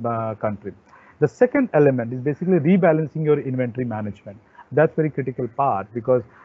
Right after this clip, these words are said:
the pandemic has revealed the weaknesses of just-in-time production models.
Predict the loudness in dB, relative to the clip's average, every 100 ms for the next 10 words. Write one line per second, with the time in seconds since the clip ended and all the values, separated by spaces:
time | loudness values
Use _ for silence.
0 | -8 -2 0 2 2 2 0 2 0 -2
1 | -8 -4 -2 2 4 2 0 -8 _ _
2 | _ _ _ -4 0 0 0 0 0 0
3 | -2 -4 2 2 2 2 0 2 0 2
4 | 0 0 -2 -6 -6 -8 -12